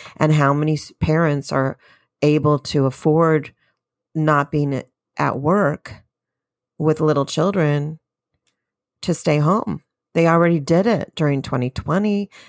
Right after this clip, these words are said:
and half of twenty twenty-one, a year and a half staying home and losing income. It, it's going to be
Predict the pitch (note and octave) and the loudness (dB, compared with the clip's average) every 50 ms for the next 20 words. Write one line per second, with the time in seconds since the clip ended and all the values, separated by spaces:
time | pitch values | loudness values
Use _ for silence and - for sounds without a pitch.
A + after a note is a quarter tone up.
0 | _ - D3 C#3+ C#3 C#3 C3+ C3+ C3+ C3+ B2 - _ _ _ _ - - D3 D#3 | _ -6 -2 0 0 0 0 0 -2 -4 -6 -8 _ _ _ _ -14 -10 -6 -4
1 | D#3 D3+ - - C#3 C3+ - D3+ C#3+ C3+ C#3 - - D3 C#3 B2+ C3 C3+ C3+ D3 | -4 -4 -4 -6 -8 -6 -4 -4 -2 -2 -4 -4 -6 -4 -4 -4 -2 0 2 2
2 | F3+ G3 F3+ D#3 E3+ F3 - _ _ _ _ _ _ - - C#3 D3 D#3+ F3 F3+ | 2 2 0 -2 -4 -6 -12 _ _ _ _ _ _ -4 -2 0 2 2 2 2
3 | F3 D#3+ D#3 - - D#3 E3 F#3 F3+ D#3+ D#3 - - - - _ _ _ _ _ | 2 2 0 -2 -2 0 0 2 2 0 -2 -4 -8 -16 -20 _ _ _ _ _
4 | _ _ _ _ _ _ _ _ _ _ _ _ _ - - - - D#3 D3 C#3+ | _ _ _ _ _ _ _ _ _ _ _ _ _ -18 -8 -2 0 0 2 2
5 | C#3+ D3 C#3+ D3 C#3 D3+ F3 F3+ E3 D#3 D#3+ - D#3 D3+ D3 D3 D3+ D3+ C#3+ C3 | 2 2 2 2 2 2 2 0 0 -2 -4 -2 -2 -2 0 0 0 0 0 0
6 | C#3+ C#3 C3+ C#3 D#3 E3+ E3+ E3 C#3 C#3+ D3 D#3 - _ _ _ _ _ _ _ | 0 0 0 0 -2 -2 -2 -2 -2 -2 -4 -8 -12 _ _ _ _ _ _ _
7 | _ _ - _ - - - - - - G3 - - G#3+ G#3 F#3 - - - F#3+ | _ _ -20 _ -20 -20 -20 -4 0 0 2 4 4 2 2 0 -4 -4 -2 0
8 | E3 D3+ D3+ C#3 C#3 C3+ C3+ B2+ - | 0 2 0 0 -2 -2 -4 -4 -6